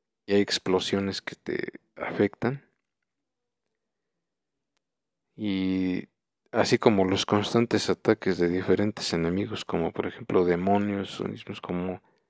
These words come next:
marranitos que te avientan hachas, así más o menos se me figuran como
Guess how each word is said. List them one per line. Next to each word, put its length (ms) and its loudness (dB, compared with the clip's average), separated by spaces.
marranitos 840 4
que 120 -10
te 140 -4
avientan 480 0
hachas, 400 0
así 220 -4
más 200 4
o 40 2
menos 240 4
se 100 2
me 80 2
figuran 440 4
como 500 -4